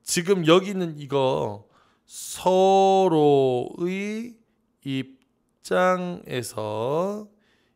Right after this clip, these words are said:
역사를 서술했기 때문에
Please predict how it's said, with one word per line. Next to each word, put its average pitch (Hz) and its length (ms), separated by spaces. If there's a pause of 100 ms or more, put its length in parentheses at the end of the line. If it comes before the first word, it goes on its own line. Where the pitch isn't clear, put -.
(320)
역사를 196 840
서술했기 151 580
때문에 110 680